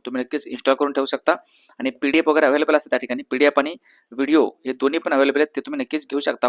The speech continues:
खूप, म्हणजे खूप महत्त्वाचा हा कोर्स तुम्हाला ठरणार आहे तुमच्या आयुष्यामध्ये. चला, अत्यंत महत्त्वाचा पहिला क्वेश्चन जो तुमच्या समोर आहे.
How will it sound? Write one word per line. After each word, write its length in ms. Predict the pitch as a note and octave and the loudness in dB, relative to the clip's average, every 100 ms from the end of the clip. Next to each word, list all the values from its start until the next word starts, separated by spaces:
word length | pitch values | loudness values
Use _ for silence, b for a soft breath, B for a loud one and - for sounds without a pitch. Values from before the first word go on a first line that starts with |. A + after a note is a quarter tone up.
| - | -4
खूप, 160 | C#3 | -8
म्हणजे 260 | - B2+ B2 | -6 -6 -6
खूप 200 | D3 D3 F#3+ - b b b b | -4 0 0 -2 b b b b
महत्त्वाचा 280 | C#3 D3 D#3 | -4 -2 -2
हा 100 | D3 | -2
कोर्स 240 | C3+ C#3+ C#3+ | -2 -4 -4
तुम्हाला 340 | - C#3+ C3 | -6 -8 -6
ठरणार 180 | A#2 C3 | -4 -2
आहे 80 | C#3 | -2
तुमच्या 280 | B2+ B2+ | -6 -4
आयुष्यामध्ये. 460 | D#3 A2+ - G2 - - _ _ _ _ - | -2 -4 -8 -12 -16 -20 _ _ _ _ -16
चला, 100 | - | -12
अत्यंत 320 | C3 - D#3+ | -10 -6 -6
महत्त्वाचा 300 | D#3 D#3 D3+ | -4 -4 -2
पहिला 280 | D#3 B2+ C3+ | -2 -2 0
क्वेश्चन 280 | D3 D3 D3+ | 0 0 -2
जो 80 | C#3 | -6
तुमच्या 300 | C#3 C3+ C3+ | -8 -12 -10
समोर 260 | - B2+ C#3 | -6 0 0
आहे. 140 | C#3+ | 0